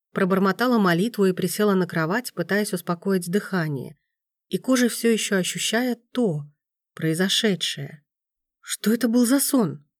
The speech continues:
Слишком явственный, слишком яркий. Звуки, запахи, ощущения.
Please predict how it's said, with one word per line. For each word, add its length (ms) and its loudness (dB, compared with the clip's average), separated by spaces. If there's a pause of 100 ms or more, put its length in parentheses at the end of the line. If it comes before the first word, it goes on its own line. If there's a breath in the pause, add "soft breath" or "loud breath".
(520)
Слишком 420 0
явственный, 680 0
слишком 440 0
яркий. 760 -2 (460)
Звуки, 500 0
запахи, 520 0
ощущения. 920 0